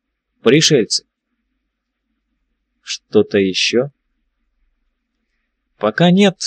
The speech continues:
но вся агентура в Севастополе и его окрестностях ориентирована на срочный сбор информации по нашим фигурантам.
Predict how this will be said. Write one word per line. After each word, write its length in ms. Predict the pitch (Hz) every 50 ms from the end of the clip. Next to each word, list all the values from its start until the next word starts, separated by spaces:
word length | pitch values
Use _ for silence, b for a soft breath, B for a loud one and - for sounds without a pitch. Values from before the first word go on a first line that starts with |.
| - - - _ _ 170
но 240 | 180 196 208 - 139
вся 220 | - - 196 185
агентура 500 | 175 143 147 165 156 147 - 170 160 151
в 60 | 135
Севастополе 680 | - - 131 123 127 - - - 180 - - 135 127 120
и 140 | - - 113
его 160 | 117 117 113
окрестностях 720 | 110 - 139 151 160 156 - 110 104 - - - - - _ _ _ _ _ _ _ _ _
ориентирована 760 | - 98 110 131 147 156 151 - 180 185 180 180 175 175 170
на 140 | 160 151 147
срочный 420 | - - 160 165 156 - 143 143
сбор 280 | 135 127 127 131 127 127
информации 640 | 123 123 - 120 127 131 147 160 156 - - 160 147
по 160 | - 123 120
нашим 340 | 123 120 117 - - 123 -
фигурантам. 640 | - 139 120 135 139 131 117 101 95 - - -